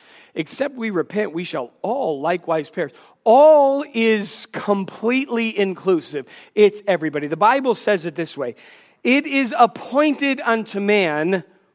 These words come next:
once to die." I did a funeral yesterday.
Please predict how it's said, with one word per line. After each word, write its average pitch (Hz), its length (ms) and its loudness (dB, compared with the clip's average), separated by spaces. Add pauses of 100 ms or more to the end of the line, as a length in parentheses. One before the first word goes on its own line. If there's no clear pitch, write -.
(200)
once 202 800 -2 (320)
to 185 120 -4
die." 147 360 -2 (1500)
I 190 320 2 (100)
did 165 320 0
a 160 160 -4
funeral 156 560 -4
yesterday. 139 640 -8